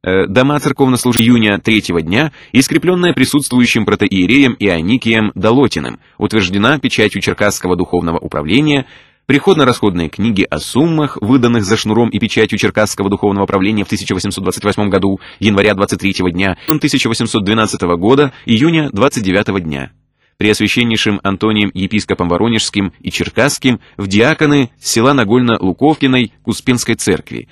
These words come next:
а тысяча восемьсот двадцать девятого года, июля четвертого дня, тем же преосвященством возведен к той же церкви на данное место во священника,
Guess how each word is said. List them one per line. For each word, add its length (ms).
а 140
тысяча 320
восемьсот 400
двадцать 300
девятого 420
года, 340
июля 360
четвертого 500
дня, 280
тем 180
же 100
преосвященством 920
возведен 460
к 80
той 160
же 120
церкви 340
на 100
данное 380
место 400
во 100
священника, 800